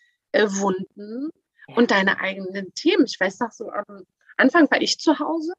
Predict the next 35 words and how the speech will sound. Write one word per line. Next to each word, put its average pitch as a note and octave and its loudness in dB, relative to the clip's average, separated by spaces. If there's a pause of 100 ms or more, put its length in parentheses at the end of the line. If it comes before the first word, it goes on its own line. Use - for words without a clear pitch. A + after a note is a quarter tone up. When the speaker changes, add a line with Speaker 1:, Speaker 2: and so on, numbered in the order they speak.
(420)
Speaker 1:
und A#3+ 2
dann A#3+ 6
war A#3+ 6
mein A#3+ 4
Partner F3+ -4
zu G3+ -16
Hause G#3 0
und F3+ 0
ich - -4
bin G#3 -2
wieder G#3 2
in G3 2
die A3+ -6
Arbeit. - -4 (520)
Und A3+ 0
der G#3 6
Kleine, G3+ 4 (300)
der G#3 2
hat - -8
mich G3 0
richtig G3+ 0
krass - 4
abgelehnt. F#3+ 4 (500)
Also A3+ 4
der G#3+ 6
Speaker 2:
Mhm. G3 -4
Speaker 1:
war G#3 2
nur G3 -2
noch, A3 6 (180)
äh, E4 6 (560)
auf, D4+ 2
auf - 0
seinen E4+ 8
Papa F#4 2
fixiert. - -6